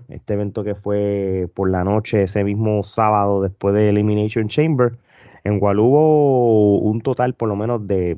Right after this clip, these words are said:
hubo muchas luchas, de, hubo dos pre-show, y después de dos pre-show hubo como nueve luchas más. Este, fue un evento largo, pero fue un evento que, que por lo menos lo podemos catalogar súper entretenido. Este, y vamos a ir rapidito.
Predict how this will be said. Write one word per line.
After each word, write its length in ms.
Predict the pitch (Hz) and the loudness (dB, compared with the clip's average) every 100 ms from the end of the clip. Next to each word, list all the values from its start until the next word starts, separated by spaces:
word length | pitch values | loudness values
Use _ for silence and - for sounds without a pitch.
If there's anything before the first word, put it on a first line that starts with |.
| - | -2
hubo 180 | 101 156 | 0 2
muchas 320 | 127 196 123 | 2 2 0
luchas, 400 | 92 123 - 82 87 | 0 0 -2 -8 -8
de, 180 | 87 | -6
hubo 300 | 85 95 113 | -2 0 2
dos 160 | 107 110 | 2 0
pre-show, 760 | - 113 101 120 120 120 117 117 _ _ _ | -2 -4 -2 -2 0 2 0 -2 _ _ _
y 80 | 92 | -4
después 260 | 90 - 95 | -2 -2 -2
de 40 | |
dos 120 | 107 | 0
pre-show 300 | 107 107 107 | -2 -2 0
hubo 160 | 107 107 | 0 0
como 200 | 101 95 | 0 0
nueve 280 | 95 98 101 | -2 0 0
luchas 320 | 107 113 101 | -2 -2 -2
más. 240 | 104 113 113 | 0 -2 -4
Este, 640 | 82 - - 82 80 76 - _ _ - | -12 -10 -8 -4 -4 -6 -10 _ _ -16
fue 160 | - | -4
un 60 | 95 | 0
evento 340 | 107 117 117 | 2 2 2
largo, 320 | 120 139 127 110 | 0 0 -2 -2
pero 220 | 95 87 | -2 -4
fue 160 | 95 | -6
un 80 | 98 | -4
evento 720 | 104 107 104 107 104 95 90 - - _ _ | -2 -4 -4 -2 0 2 0 -6 -20 _ _
que, 200 | 98 95 | -4 -4
que 100 | 95 | -4
por 140 | 95 | -2
lo 80 | 92 | -2
menos 500 | 95 107 113 107 101 | 0 0 2 0 0
lo 120 | 95 90 | -2 -2
podemos 400 | 95 101 104 101 | 0 0 -2 -2
catalogar 500 | 107 107 104 110 107 | -4 -4 -2 -2 -4
súper 640 | - 135 139 135 123 - _ | -2 2 2 2 -2 -2 _
entretenido. 960 | 107 120 120 113 107 107 123 151 113 110 - - _ _ - | 0 2 2 0 0 0 0 0 -2 -2 -12 -20 _ _ -6
Este, 440 | 98 98 - 98 | -6 -6 -4 -2
y 140 | 95 98 | 0 -2
vamos 300 | 107 127 160 | 0 2 2
a 20 | |
ir 60 | |
rapidito. 520 | 165 160 165 202 143 | 0 0 -2 -2 -4